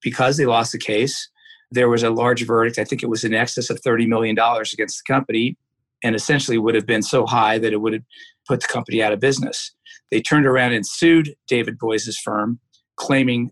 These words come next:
that they got bad advice, that the Boies Schiller firm was overly aggressive, and they engaged in litigation tactics that were unnecessary,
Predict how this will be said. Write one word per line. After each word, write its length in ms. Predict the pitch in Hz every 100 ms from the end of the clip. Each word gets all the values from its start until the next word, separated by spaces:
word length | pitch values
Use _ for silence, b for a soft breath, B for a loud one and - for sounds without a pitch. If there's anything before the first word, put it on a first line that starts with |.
| -
that 240 | 123 117 -
they 180 | 123 113
got 260 | 113 113
bad 220 | 117 110
advice, 560 | 127 123 104 113 - - _ b b _
that 180 | 123 - 123
the 100 | 123
Boies 300 | 123 123 120
Schiller 300 | - 127 117
firm 260 | - 120 117
was 180 | 107 -
overly 380 | 120 117 127 139
aggressive, 600 | 127 110 107 117 117 - _ _ _ _ _
and 160 | 127 117
they 280 | 113 113 - 123
engaged 480 | 110 127 127 127
in 100 | 120
litigation 560 | 117 117 113 120 123 127
tactics 640 | 131 110 107 117 - - b b b -
that 180 | 120 117
were 140 | 120
unnecessary, 880 | 113 110 117 123 127 - 117 117 120